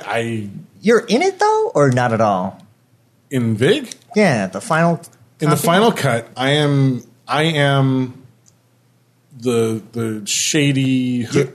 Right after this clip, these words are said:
Speaker 2: you're, like,
Speaker 1: shadowy
Speaker 2: playing,
Speaker 1: figure
Speaker 2: you're
Speaker 1: in
Speaker 2: playing
Speaker 1: the car,
Speaker 2: golf? Oh, okay.
Speaker 1: smoking a cigarette in the
Speaker 2: Uh,
Speaker 1: dark.
Speaker 2: all right. But the scene when you're on
Speaker 1: You
Speaker 2: the
Speaker 1: can't
Speaker 2: phone
Speaker 1: really
Speaker 2: and
Speaker 1: see
Speaker 2: playing
Speaker 1: me.
Speaker 2: golf, that's, that's
Speaker 1: No,
Speaker 2: not,
Speaker 1: that stuff's
Speaker 2: uh,
Speaker 1: all gone.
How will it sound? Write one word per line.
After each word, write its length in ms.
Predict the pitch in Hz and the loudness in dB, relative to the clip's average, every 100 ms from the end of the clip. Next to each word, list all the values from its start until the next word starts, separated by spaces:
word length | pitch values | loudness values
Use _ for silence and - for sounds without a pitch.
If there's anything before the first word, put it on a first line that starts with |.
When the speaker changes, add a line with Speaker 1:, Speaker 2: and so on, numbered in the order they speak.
| - | -8
Speaker 2:
you're, 180 | 156 | -2
like, 140 | 151 147 | 0 0
Speaker 1:
shadowy 540 | - 151 147 156 147 | 2 2 4 4 2
Speaker 2:
playing, 20 | 135 | 0
Speaker 1:
figure 440 | - 135 131 139 | -6 -4 2 2
Speaker 2:
you're 80 | 143 | 2
Speaker 1:
in 100 | 151 | 2
Speaker 2:
playing 180 | 226 190 | 2 2
Speaker 1:
the 60 | |
car, 460 | - 147 143 131 117 | 2 2 4 4 0
Speaker 2:
golf? 160 | - - | -4 0
Oh, 240 | 156 156 143 | 4 4 4
okay. 20 | |
Speaker 1:
smoking 480 | 156 160 143 147 139 | 4 2 2 2 2
a 260 | 131 123 120 | 0 0 -2
cigarette 520 | - 165 143 143 127 | 0 0 2 2 2
in 60 | - | 2
the 40 | |
Speaker 2:
Uh, 120 | 117 139 | 2 4
Speaker 1:
dark. 340 | 139 120 - 117 | 2 0 -2 -4
Speaker 2:
all 100 | 117 | -2
right. 300 | 104 101 98 _ | -2 -4 -8 _
But 100 | 147 | -8
the 40 | 139 | -4
scene 240 | 113 185 | -2 -2
when 80 | 165 | 0
you're 120 | 156 | 0
on 60 | 147 | 0
Speaker 1:
You 60 | 147 | 0
Speaker 2:
the 40 | |
Speaker 1:
can't 120 | 160 | 2
Speaker 2:
phone 140 | 160 156 | 2 4
Speaker 1:
really 160 | 131 | 2
Speaker 2:
and 80 | 127 | 2
Speaker 1:
see 140 | - 156 | 0 0
Speaker 2:
playing 120 | - | 0
Speaker 1:
me. 60 | |
Speaker 2:
golf, 300 | 131 139 151 | 2 2 2
that's, 320 | - 127 - - | -2 -8 -8 -10
that's 140 | 123 | -8
Speaker 1:
No, 60 | 117 | -4
Speaker 2:
not, 80 | |
Speaker 1:
that 120 | 117 113 | -4 -4
stuff's 240 | - 113 | -6 -6
Speaker 2:
uh, 60 | 107 | -8
Speaker 1:
all 80 | |
gone. 180 | 104 107 | -10 -10